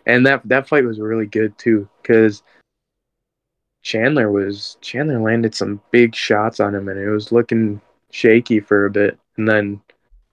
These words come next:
just like that, the tides turned, and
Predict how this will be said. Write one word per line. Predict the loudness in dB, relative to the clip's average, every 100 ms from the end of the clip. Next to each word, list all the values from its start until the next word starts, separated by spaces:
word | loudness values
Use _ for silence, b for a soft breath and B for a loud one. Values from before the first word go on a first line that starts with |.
| _ _ _ _ _ _ _ _ _ _ _ _ _ _
just | -4 -2 0
like | -2 0
that, | 0 0
the | _
tides | -4 -2 -2 -6
turned, | -6 -4 -4 -6
and | -8 -10